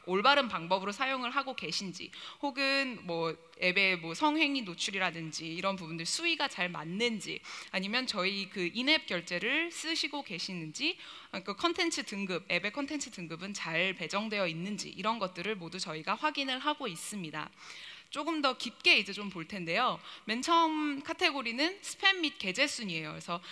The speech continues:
스팸과 게재 순위를 저희가 말할 때 어떤 것들을 보냐 하면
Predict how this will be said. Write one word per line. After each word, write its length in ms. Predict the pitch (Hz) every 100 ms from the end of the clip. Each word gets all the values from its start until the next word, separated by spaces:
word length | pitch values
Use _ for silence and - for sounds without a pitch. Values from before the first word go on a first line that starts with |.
| -
스팸과 800 | - - 392 370 359 339 294 285
게재 300 | 185 190 254
순위를 340 | - 254 233
저희가 300 | 226 170 185
말할 300 | 180 160 170
때 80 | 196
어떤 720 | 160 - 226 226 208 202 196
것들을 320 | 180 185 185
보냐 320 | 190 165 190 190
하면 380 | 160 240 220